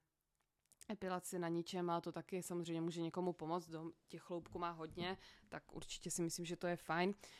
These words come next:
Potom, když přejdu, eh, prsa, že, se taky řeší jako na postavě nebo tyhle věci.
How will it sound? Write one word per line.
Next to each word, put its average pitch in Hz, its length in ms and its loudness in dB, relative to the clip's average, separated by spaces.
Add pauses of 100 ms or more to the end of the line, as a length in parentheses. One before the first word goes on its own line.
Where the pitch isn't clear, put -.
(140)
Potom, 185 440 6
když 190 180 4
přejdu, 185 580 6
eh, - 460 -12 (680)
prsa, 202 400 4
že, 147 280 -2
se 170 160 2
taky 165 260 0
řeší 165 300 2
jako 165 220 2
na 165 100 2
postavě 165 640 0
nebo 165 220 0
tyhle 165 300 2
věci. 165 500 2